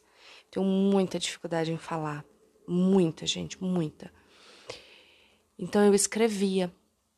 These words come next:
Eu chorava enquanto eu escrevia.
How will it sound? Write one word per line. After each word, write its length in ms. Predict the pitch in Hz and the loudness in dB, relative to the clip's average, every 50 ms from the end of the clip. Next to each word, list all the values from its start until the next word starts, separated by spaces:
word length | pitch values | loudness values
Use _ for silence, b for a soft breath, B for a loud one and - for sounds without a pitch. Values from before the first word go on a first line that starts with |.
| _ _ _ _ _ _ _ _ _ _ _ _ _ _ _ _ - - - - - | _ _ _ _ _ _ _ _ _ _ _ _ _ _ _ _ -20 -20 -16 -6 -2
Eu 120 | 185 185 | 0 4
chorava 760 | 180 - - - 233 226 196 175 156 151 151 156 151 143 151 | 4 4 6 6 4 4 2 0 -2 -4 -6 -8 -10 -10 -10
enquanto 340 | 147 143 160 - - 165 - | -8 -8 -10 -10 -12 -12 -10
eu 40 | 160 | -8
escrevia. 680 | 156 - - - 170 165 160 147 156 151 147 147 156 180 | -8 -8 -8 -6 -6 -6 -6 -6 -8 -10 -10 -10 -10 -12